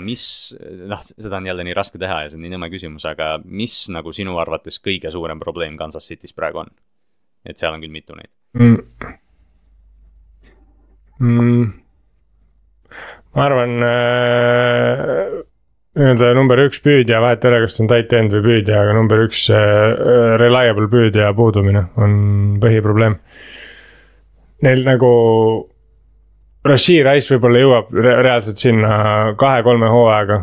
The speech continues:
Speaker 2: aga kui sa oled Kansas City, siis kas sa tahad oodata kaks-kolm hooaega? Äh, võib-olla jõuab järgmine hooaeg ka ja üllatab, aga,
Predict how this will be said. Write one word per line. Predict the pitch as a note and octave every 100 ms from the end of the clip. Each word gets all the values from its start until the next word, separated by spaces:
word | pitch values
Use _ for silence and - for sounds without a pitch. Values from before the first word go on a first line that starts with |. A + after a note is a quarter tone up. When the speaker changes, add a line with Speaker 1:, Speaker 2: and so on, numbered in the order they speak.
| E2+
Speaker 2:
aga | A2 G#2 G#2+ G#2+ G#2+
kui | - A#2
sa | A#2
oled | A2
Kansas | B2 A#2+ A2 -
City, | A#2 G#2+ G#2
siis | G2 -
kas | G#2 A2
sa |
tahad | G#2+ G#2+ G2+ -
oodata | A2+ A#2 G#2 G#2
kaks-kolm | G#2 F#2+ A2 G#2 G#2
hooaega? | G2+ G2+ G2+ - - - - - _ _
Äh, | G#2+ G2+ G#2 G#2 G#2+
võib-olla | B2+ C3 A#2+
jõuab | B2 A#2+
järgmine | C3+ A#2 G#2+
hooaeg | G#2+ G#2
ka | B2 G#2+
ja | G2+
üllatab, | A2+ G#2 G2+ G2
aga, | G2+ G2 F#2+